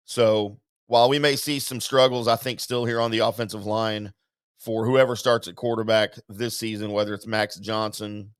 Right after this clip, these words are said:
or Haynes King or Connor Weigman, you know, doubtful, but, you know, he may see a little bit of playing time. Uh, probably not. But, uh,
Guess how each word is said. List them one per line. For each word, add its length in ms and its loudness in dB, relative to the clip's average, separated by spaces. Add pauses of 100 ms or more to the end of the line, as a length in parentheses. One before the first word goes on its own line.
or 120 -4
Haynes 280 -6
King 480 -4 (1500)
or 100 -8
Connor 240 2
Weigman, 480 -2
you 80 -6
know, 280 -6 (840)
doubtful, 480 0
but, 260 -10
you 160 -14
know, 80 -8
he 120 -6
may 260 -2
see 220 -8
a 60 -4
little 120 -2
bit 160 -4
of 60 -10
playing 300 -4
time. 300 -6 (460)
Uh, 160 0
probably 300 2
not. 240 -6 (200)
But, 360 6
uh, 380 6